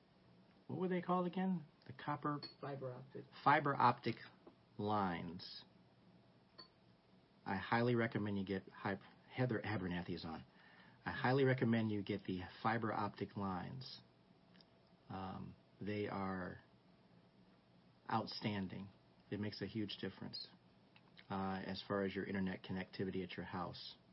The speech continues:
Speaker 1: um, especially with the bandwidth that you have to use, what we have to use for work. What,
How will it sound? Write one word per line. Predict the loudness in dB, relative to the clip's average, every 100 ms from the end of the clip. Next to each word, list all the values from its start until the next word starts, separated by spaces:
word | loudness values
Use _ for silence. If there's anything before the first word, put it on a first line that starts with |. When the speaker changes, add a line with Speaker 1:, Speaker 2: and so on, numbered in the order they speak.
| -20 -20 -20 -20 -20 -20 -20 -12
Speaker 1:
um, | -6 -4 -4 -6 -8
especially | -4 2 2 4 2
with | 2 -2
the | -4
bandwidth | -2 0 2 2 2 0 -2
that | -6 -4
you | -4
have | -2 -4 -4
to | -4
use, | -2 -4 -2
what | -2
we | 0 0
have | 0
to | -2
use | -4 -4
for |
work. | -2 0 0 -2 -12 -20 -20 -20 -20 -20 -20 -20 -20 -20 -20 -20 -20 -20 -20 -20 -20 -20 -12 -6
What, | -6